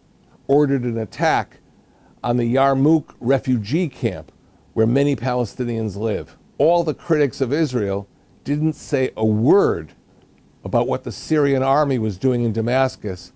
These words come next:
against the Palestinians, which showed that the motivation for attacking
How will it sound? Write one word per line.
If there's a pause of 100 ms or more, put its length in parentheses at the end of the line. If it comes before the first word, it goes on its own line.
(280)
against
the
Palestinians, (220)
which
showed
that
the
motivation
for
attacking